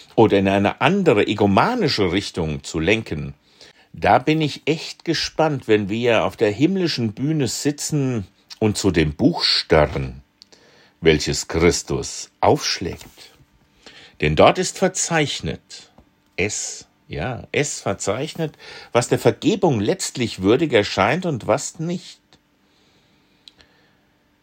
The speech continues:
Ich werde mit aufrechtem Gang und geradem Rücken beim Aufruf meines Namens mich diesem meinem Christus nähern, vertrauensvoll in Gnade und Hoffnung. Denn es kommt eben nicht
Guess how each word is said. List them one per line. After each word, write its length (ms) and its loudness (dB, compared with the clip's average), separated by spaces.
Ich 280 -4
werde 300 2
mit 140 0
aufrechtem 600 -2
Gang 220 0
und 220 -4
geradem 480 0
Rücken 320 -4
beim 200 -2
Aufruf 880 -4
meines 520 -4
Namens 800 -4
mich 220 -2
diesem 420 0
meinem 340 2
Christus 640 -4
nähern, 600 -2
vertrauensvoll 880 0
in 140 -2
Gnade 440 -2
und 200 -6
Hoffnung. 420 -8
Denn 120 -2
es 160 -2
kommt 240 0
eben 220 0
nicht 640 -4